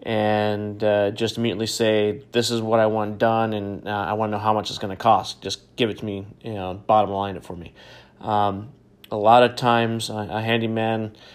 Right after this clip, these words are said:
will throw out a number, um, but a good one will s-, try to slow you down a little bit and, and ask some, some questions about what it is that,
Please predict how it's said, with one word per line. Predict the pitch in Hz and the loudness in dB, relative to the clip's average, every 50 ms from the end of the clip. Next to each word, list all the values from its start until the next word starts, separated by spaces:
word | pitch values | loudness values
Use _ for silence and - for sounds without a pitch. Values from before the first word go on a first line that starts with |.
| - _ _ - | -20 _ _ -14
will | 120 113 113 117 113 110 110 107 104 | -10 -4 0 2 4 4 4 4 2
throw | - - - 127 127 131 127 127 | 0 -4 0 6 8 10 10 12
out | 127 120 120 113 | 10 10 8 8
a | 110 110 | 6 2
number, | 113 117 123 127 123 113 104 104 98 98 98 98 - - - - - _ _ - | 2 2 0 2 0 0 -2 -2 -2 -2 -4 -8 -12 -20 -20 -20 -20 _ _ -16
um, | - - 110 107 104 101 98 98 95 98 95 - - - - | -10 -8 -4 -4 -2 -2 -4 -4 -6 -8 -10 -12 -16 -16 -14
but | 120 117 113 110 | -4 -2 0 0
a | 113 | 0
good | 117 - - - 170 180 175 151 | -2 -6 2 6 6 6 6 6
one | 135 131 123 120 120 117 120 120 110 - | 2 2 4 4 4 4 2 -2 -4 -6
will | - 120 120 120 127 123 117 113 | -8 -8 -4 2 4 6 6 4
s-, | 113 - - - - - - | 2 0 -4 -4 -6 -8 -4
try | - 135 123 | 4 4 6
to | 113 107 | 6 4
slow | - - - 127 123 | 2 0 4 4 6
you | 120 113 110 | 6 4 2
down | 107 113 110 110 110 | 2 2 2 2 2
a | 104 98 98 | 0 -2 -4
little | 98 92 98 | -4 -4 -6
bit | 98 98 98 101 98 95 - - | -8 -6 -4 -2 -2 -2 -4 -6
and, | 98 98 95 101 101 95 - - | -6 -6 -4 -4 -6 -8 -8 -6
and | 117 110 104 101 98 - - | -4 -4 -4 -4 -4 -4 0
ask | 110 113 113 113 - | 2 2 2 0 -2
some, | - 117 107 107 107 - - | -4 -6 -8 -8 -10 -14 -14
some | - 110 107 | -12 -10 -10
questions | 104 - - 107 101 101 - 107 104 107 | -8 0 2 2 2 2 -2 -8 -8 -10
about | 104 104 101 101 95 - - - - - - _ _ - | -6 -2 0 0 0 -2 -4 -18 -20 -20 -20 _ _ -6
what | 120 120 117 113 | -2 0 0 2
it | 110 107 107 110 | 0 0 0 0
is | 110 110 104 107 - - | 0 0 -2 -4 -8 -6
that, | - 104 104 101 98 - | -2 -2 0 0 -2 -4